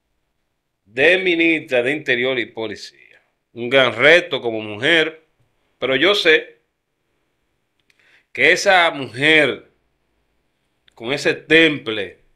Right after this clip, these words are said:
con esa defensa que siempre ha, ha tenido a favor del pueblo, ¿verdad? Fue una defensora del pueblo durante su periodo como diputada y también como senadora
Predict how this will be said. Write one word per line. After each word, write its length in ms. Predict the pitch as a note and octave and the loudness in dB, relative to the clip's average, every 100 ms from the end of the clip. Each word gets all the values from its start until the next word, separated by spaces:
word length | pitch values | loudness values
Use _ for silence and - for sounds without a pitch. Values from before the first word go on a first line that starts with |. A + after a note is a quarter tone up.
| _ _ _ _ _ _ | _ _ _ _ _ _
con 220 | - G#2+ C3 | -14 -6 -2
esa 220 | C#3 E3 | 0 2
defensa 680 | C#3 - D#3 E3+ D3 C3 | 0 0 2 2 2 -2
que 100 | A#2 | -2
siempre 320 | A2 C3 C#3 D3 | -4 -2 0 0
ha, 180 | C#3 - | 0 -4
ha 200 | C3 C3 | -4 -2
tenido 540 | C#3+ C#3 D3 C3+ - _ _ _ _ _ - | -4 -4 -4 -4 -6 _ _ _ _ _ -6
a 140 | A2+ | -4
favor 360 | G#2 G#2+ A#2+ C#3 | -2 0 0 0
del 200 | C3+ - | -4 -4
pueblo, 600 | A#2+ D3+ C3 G2+ A2+ - _ | 2 4 4 0 -10 -12 _
¿verdad? 400 | A#2 F3+ D#3 - - _ | -8 -4 -4 -6 -20 _
Fue 100 | A2 | -10
una 160 | B2+ D3 | -6 -4
defensora 600 | D3 C#3 B2+ - C#3 D3+ | -4 -4 -6 -4 0 2
del 180 | C#3 A#2+ | 2 -2
pueblo 600 | B2 D3 C#3+ A#2 A2 - _ _ _ _ _ | 4 6 6 4 -8 -12 _ _ _ _ _
durante 600 | G2+ G#2+ A#2 A2+ A2+ G#2+ | -10 -6 -6 -6 -6 -6
su 240 | G2+ A#2+ - | -8 -14 -10
periodo 360 | A2 A#2 C#3 C#3 | -4 0 0 -2
como 200 | C3+ C3+ | -4 -4
diputada 840 | C3+ C3 A#2+ C#3 C3 A#2 A2+ - _ _ _ _ - | -6 -8 4 6 6 2 -4 -10 _ _ _ _ -20
y 80 | G2+ | -14
también 420 | G#2 G#2 A#2 C3 | -12 -4 -2 -2
como 280 | C3+ C3 A#2 | -4 -6 -8
senadora 1000 | - A#2+ A2+ G#2 A2 B2+ A#2+ G2 - | -6 -6 -4 -4 0 4 4 2 -2